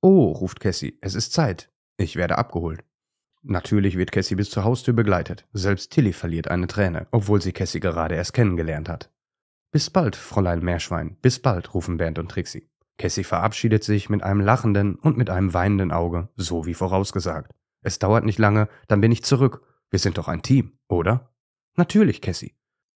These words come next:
Nachdem Cassie abgeholt wurde, begleiten Trixie und Bernd Tilly die Taube nach draußen. Dabei unterhalten sie sich über Cassie Meerschwein. Dabei erklären sie Tilly auch, wie sie zu dem Namen Meerschwein kam. Dabei lachen alle drei. „Es ist schön, trotzdem lachen zu können, Bernd.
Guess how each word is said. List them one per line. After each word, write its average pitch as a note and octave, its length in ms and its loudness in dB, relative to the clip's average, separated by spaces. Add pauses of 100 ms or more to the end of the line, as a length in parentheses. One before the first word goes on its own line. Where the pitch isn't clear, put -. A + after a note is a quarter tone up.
Nachdem F#2 340 -2
Cassie - 300 0
abgeholt C3 400 2
wurde, G#2+ 340 4
begleiten F#2 400 0
Trixie - 400 -2
und A#2+ 160 0
Bernd G2 360 0
Tilly F2 220 -4
die F#2+ 120 -2
Taube G2+ 320 2
nach E2+ 140 -6
draußen. F2 440 -6 (100)
Dabei F2+ 300 -2
unterhalten G2+ 480 0
sie G#2 140 2
sich G2+ 180 0
über A2+ 180 -2
Cassie A2+ 280 -2
Meerschwein. B2+ 500 -2 (340)
Dabei - 280 0
erklären F2+ 360 0
sie F2 120 -4
Tilly E2+ 260 -2
auch, A2 240 0
wie F#2+ 80 0
sie G2 140 2
zu - 100 -4
dem F2+ 160 0
Namen E2 240 0
Meerschwein F2+ 480 0
kam. - 300 -12 (160)
Dabei F2+ 240 2
lachen F#2+ 300 2
alle A2+ 200 2
drei. F#2 340 -4 (800)
„Es - 160 2
ist D#3 160 0
schön, G3+ 240 2
trotzdem D3 400 2
lachen F#2+ 240 2
zu - 100 -6
können, F2 280 -2
Bernd. E2 360 -6